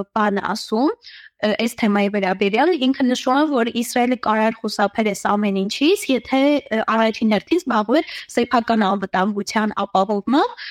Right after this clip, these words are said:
ոչ թե օգներ Ադրբեջանին Արցախում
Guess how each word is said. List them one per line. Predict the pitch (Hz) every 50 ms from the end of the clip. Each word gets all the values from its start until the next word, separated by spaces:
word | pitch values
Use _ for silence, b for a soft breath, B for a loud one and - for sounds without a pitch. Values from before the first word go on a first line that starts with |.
| -
ոչ | - - 269 277 - -
թե | - - 339 359 359
օգներ | - 247 240 - - 320 339 370
Ադրբեջանին | 247 233 220 220 226 226 220 214 214 - 240 226 220 226 220 233 226
Արցախում | - 226 226 226 - - - 240 220 214 - - 240 247 294 381